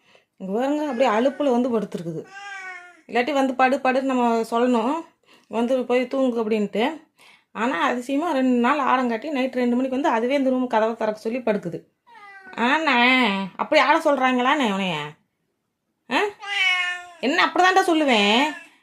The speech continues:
என்ன சொல்லக்கூடாதுன்னுட்டு? நீ பண்றத தானே சொல்றேன். சரி, வா, விளையாடுற, விளையாடுற, ஓகே.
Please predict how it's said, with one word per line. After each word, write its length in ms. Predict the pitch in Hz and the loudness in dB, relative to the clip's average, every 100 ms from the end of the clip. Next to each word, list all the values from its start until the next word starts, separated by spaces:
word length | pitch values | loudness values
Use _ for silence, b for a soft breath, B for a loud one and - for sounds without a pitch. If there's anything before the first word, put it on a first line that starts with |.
| _ | _
என்ன 420 | 196 285 415 466 415 | -2 2 4 6 4
சொல்லக்கூடாதுன்னுட்டு? 1000 | 330 339 339 339 339 330 302 233 170 143 151 _ _ _ _ _ _ _ _ _ _ | 2 4 4 4 4 2 0 0 0 -4 -12 _ _ _ _ _ _ _ _ _ _
நீ 100 | - | -4
பண்றத 260 | 240 240 302 | 2 4 4
தானே 440 | 370 381 359 359 | 4 4 4 2
சொல்றேன். 680 | 359 247 202 208 349 311 170 165 _ b b - | 0 -2 0 2 2 0 -4 -8 _ b b -2
சரி, 300 | 277 226 - | 0 0 -2
வா, 440 | 165 202 254 262 - | 0 4 4 4 0
விளையாடுற, 440 | 226 247 262 240 277 | 2 4 4 2 2
விளையாடுற, 460 | 254 233 220 214 208 | 2 2 2 0 0
ஓகே. 180 | 196 | -2